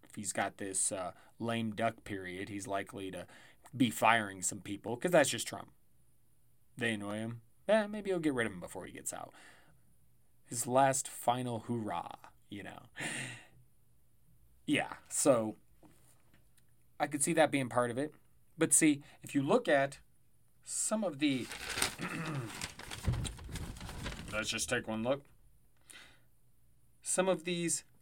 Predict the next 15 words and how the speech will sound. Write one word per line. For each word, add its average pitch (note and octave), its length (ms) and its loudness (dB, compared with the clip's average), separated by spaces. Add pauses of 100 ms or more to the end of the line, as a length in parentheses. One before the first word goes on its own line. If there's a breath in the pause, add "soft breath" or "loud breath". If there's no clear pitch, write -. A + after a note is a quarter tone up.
(1040)
people - 360 -2
he F2+ 120 -10
fired, F#2+ 540 -6 (140)
the C3+ 140 2
leaders D3+ 680 4 (500)
of A#2 360 2 (160)
the A#2 140 -2
nuclear A#2+ 440 2
weapons A2+ 560 0
stockpile, E2+ 720 -4 (960 loud breath)
the A#2+ 280 0 (100)
electric A#2+ 720 0 (640)
and A2+ 320 0
gas A2+ 600 0 (880)
resources, A2 720 -4